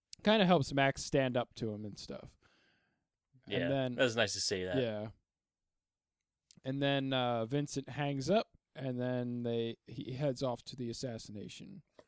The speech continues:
Speaker 2: Uh, whenever Vincent first sees his mark, his dialogue specifically is, "Jesus, another fat guy."
Speaker 1: Yep. <laughs> Don't these people ever exercise?
Speaker 2: <laughs> Yep.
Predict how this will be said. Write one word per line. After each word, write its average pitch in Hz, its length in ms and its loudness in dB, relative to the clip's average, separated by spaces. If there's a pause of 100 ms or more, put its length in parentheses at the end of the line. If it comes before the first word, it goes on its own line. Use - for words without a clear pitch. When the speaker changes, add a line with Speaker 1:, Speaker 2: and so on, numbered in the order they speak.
(180)
Speaker 2:
Uh, 120 200 12
whenever 120 280 6
Vincent 110 380 2
first 113 300 4
sees 104 380 0
his 95 120 -8
mark, 95 460 2 (880)
his 104 320 0
dialogue 101 560 8
specifically 101 540 -2
is, 90 260 -2 (100)
"Jesus, 95 600 0 (200)
another 107 240 4
fat 98 360 2
guy." 104 100 4
Speaker 1:
Yep. 190 200 8 (600)
<laughs> - 800 -8
Don't 147 200 0
these 151 180 2
people 147 340 4
ever 139 220 6
exercise? 170 760 -2 (240)
Speaker 2:
<laughs> - 320 2
Yep. 180 200 8